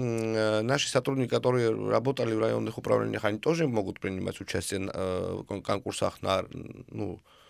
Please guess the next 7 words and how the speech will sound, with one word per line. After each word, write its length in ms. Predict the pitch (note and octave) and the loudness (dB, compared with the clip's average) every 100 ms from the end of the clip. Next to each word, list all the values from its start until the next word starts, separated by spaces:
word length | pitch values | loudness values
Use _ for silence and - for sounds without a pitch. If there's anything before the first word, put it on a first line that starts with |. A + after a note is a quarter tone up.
| - _ _ | -20 _ _
на 140 | G#2+ | 6
равноправных 640 | A2+ G#2+ G#2 - G#2 G2 G2+ | 8 8 4 4 2 2 -4
основах. 480 | G2 G2 E2+ - - - - - - | -4 -4 -6 -8 -12 -20 -20 -20 -8
Э, 800 | - G#2+ G2+ G2+ G2 G2 F#2+ F#2+ F#2 | 2 4 6 6 4 2 2 2 0
но, 460 | G2 A2+ A2 G2+ F#2 | 4 8 8 6 0
ну, 580 | F#2+ G#2+ C#3 C#3 B2+ A2+ A2+ A2 - | -4 0 0 0 -2 -6 -12 -18 -10
и 220 | G#2 G#2+ | -8 -8